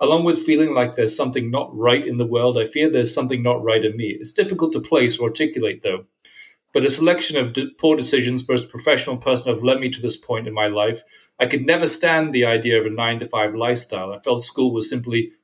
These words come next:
grooming me for a life of unfulfilling work. I've often worked in theatre in the past and other, and other things, and these days I work online from home on sports reporting, but I know there is so much more to life.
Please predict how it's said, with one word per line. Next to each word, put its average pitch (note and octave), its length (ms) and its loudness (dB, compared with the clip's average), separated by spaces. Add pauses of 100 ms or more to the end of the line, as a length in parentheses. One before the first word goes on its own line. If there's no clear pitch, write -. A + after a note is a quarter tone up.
grooming C#3 480 2
me G#2 100 -8
for A2 160 -4
a G#2+ 80 2
life A2 240 0
of A2 80 -6
unfulfilling G#2+ 600 -8
work. A2 420 -4 (520)
I've B2+ 120 4
often C3+ 260 2
worked B2 260 2
in A#2 140 -6
theatre B2+ 420 0
in A#2 100 -2
the A2+ 60 -6
past A2+ 360 -4
and A#2+ 80 -8
other, A#2 320 -2 (440)
and B2 120 0
other B2+ 180 2
things, B2 360 -4
and A#2+ 200 -4 (160)
these E3+ 240 2
days D3 240 4
I C3 40 2
work B2+ 260 2
online A#2+ 400 -2
from B2 160 -12
home B2 260 -2
on G#2+ 100 -8
sports B2 360 -6
reporting, B2+ 560 -8
but A#2 140 -2 (640)
I C#3+ 140 2
know D#3+ 200 4
there D#3 160 6
is - 160 0
so D3+ 140 4
much C#3+ 240 -2
more C#3 200 -2
to B2+ 100 -8
life. - 440 -8